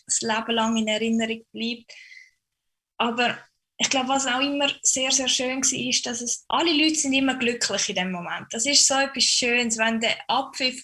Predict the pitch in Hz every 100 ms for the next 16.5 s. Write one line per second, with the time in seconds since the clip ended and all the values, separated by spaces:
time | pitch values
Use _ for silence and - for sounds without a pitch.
0 | - 247 269 294 294 - 254 233 233 226
1 | 240 269 269 - 226 220 190 208 254 262
2 | 240 190 208 226 233 - - 233 226 -
3 | 214 220 214 220 220 - - - - 220
4 | 233 226 - 208 220 247 247 226 - -
5 | - - _ - 190 277 - 254 277 247
6 | 240 - - - - 185 226 302 311 262
7 | 247 220 240 269 - - 240 - - _
8 | - - 247 247 240 254 254 247 240 240
9 | 233 233 240 240 233 226 220 - - _
10 | _ _ - 277 254 277 277 262 262 262
11 | 269 254 226 247 269 277 - 247 247 247
12 | 254 240 240 240 - 240 226 226 254 254
13 | 233 226 233 240 233 220 247 262 - 254
14 | 254 233 214 208 220 - 208 220 208 -
15 | 220 220 208 202 202 247 - 262 247 -
16 | 208 226 214 208